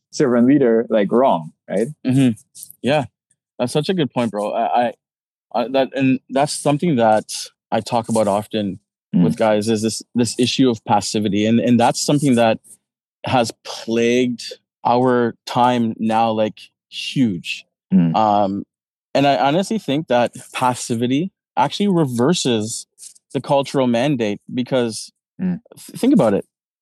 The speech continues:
Speaker 2: If you're passive, then you begin to allow your circumstances and life changes push you around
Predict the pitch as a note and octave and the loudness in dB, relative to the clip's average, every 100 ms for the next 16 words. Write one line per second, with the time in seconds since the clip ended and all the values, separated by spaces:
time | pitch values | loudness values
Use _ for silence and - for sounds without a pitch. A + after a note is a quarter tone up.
0 | _ _ _ _ _ F#3 G3 A#3 A#3+ D3+ | _ _ _ _ _ -2 0 -2 0 0
1 | B2+ C#3 G#2 F2 - _ _ - C#3+ C#3 | 0 -2 -8 -10 -16 _ _ -4 2 4
2 | D#3+ F#3 F#3+ F#3 F3+ E3 D3 A#2+ A2+ A2+ | 4 4 2 0 0 0 2 2 2 4
3 | C3+ B2 A#2 A#2 - C3 C#3+ C3+ - B2 | 4 2 -2 -4 -4 -2 -2 -2 -2 -4
4 | C3 C#3 B2 A2+ A2 A2 A2+ _ - A#2 | -2 -4 -2 -2 0 0 -2 _ -4 0
5 | A#2+ C3 E3 F3+ - _ _ _ - F#3+ | 2 2 0 -2 -10 _ _ _ 0 0
6 | - F#3 E3+ A#2+ G#2 G#2+ | 4 4 4 4 2 0